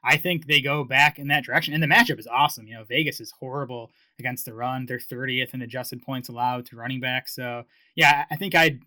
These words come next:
I'd, uh, rank Gaskin, assuming he's activated and, and, and is active on Saturday night, I'd rank him ahead of Darrell Henderson here. And, and if Gaskin's out, I think Ahmed remains the clear feature back there.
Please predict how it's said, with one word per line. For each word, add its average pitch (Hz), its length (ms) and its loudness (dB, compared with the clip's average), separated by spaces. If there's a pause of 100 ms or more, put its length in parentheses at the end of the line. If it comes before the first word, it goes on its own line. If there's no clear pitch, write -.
I'd, 151 200 2
uh, 147 240 2
rank 139 320 -2
Gaskin, 135 460 0
assuming 165 300 -2
he's 143 260 -2
activated 123 720 -4
and, 120 160 -12
and, 139 140 -12 (120)
and 139 100 -4
is 123 100 -8
active 127 420 -2
on 123 180 -6
Saturday 123 360 -4
night, 131 200 -4
I'd 123 80 -6
rank 143 200 -2
him 135 280 -2 (300)
ahead 135 160 -2
of 123 80 -2
Darrell 123 240 -6
Henderson 123 340 -10
here. 120 120 -10
And, 143 100 4
and 190 200 2
if 170 80 -2
Gaskin's 170 400 6
out, 151 280 6
I 139 120 0
think 139 220 -2
Ahmed 131 380 0
remains 120 340 -10
the 120 80 -14
clear 117 240 -12
feature 120 260 -12
back 120 240 -14
there. 123 180 -14